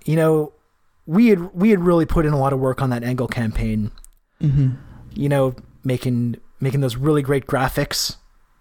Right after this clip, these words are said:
Speaker 1: He was
Speaker 2: Mm-hmm.
Speaker 1: racking up all those, those incredible endorsements from all the, the Democratic Party heavy hitters. I thought we were really churning out some great material. It, it seemed to me like he was on his way to cruise to, to yet another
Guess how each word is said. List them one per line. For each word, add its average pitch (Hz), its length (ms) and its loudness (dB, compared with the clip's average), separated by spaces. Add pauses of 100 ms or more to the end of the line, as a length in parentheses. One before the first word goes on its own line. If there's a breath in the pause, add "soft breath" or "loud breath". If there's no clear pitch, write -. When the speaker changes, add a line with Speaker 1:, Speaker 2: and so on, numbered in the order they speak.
Speaker 1:
He 120 100 -2
was 120 100 -2
Speaker 2:
Mm-hmm. 131 80 -2
Speaker 1:
racking 143 300 4
up 131 160 -2
all 151 200 2
those, 143 300 0
those 135 220 -2
incredible 143 460 0
endorsements 131 540 -2
from 131 120 -2
all 139 60 0
the, 135 80 -2
the 123 200 -6
Democratic 131 500 -2
Party 123 240 -2
heavy 127 260 -2
hitters. 120 460 -2 (760 soft breath)
I 160 140 0
thought 196 160 2
we 175 80 -2
were 165 100 0
really 165 180 4
churning 165 420 0
out 151 100 0
some 143 140 -2
great 147 220 0
material. 151 680 0 (1400)
It, 151 180 2
it 156 80 -2
seemed 202 320 4
to 160 60 2
me 196 200 4
like 156 160 2
he 165 100 -2
was 151 160 0
on 156 140 2
his 143 100 -2
way 151 100 2
to 131 60 -2
cruise 156 420 0
to, 139 300 0
to 139 140 -4
yet 143 220 0
another 143 520 0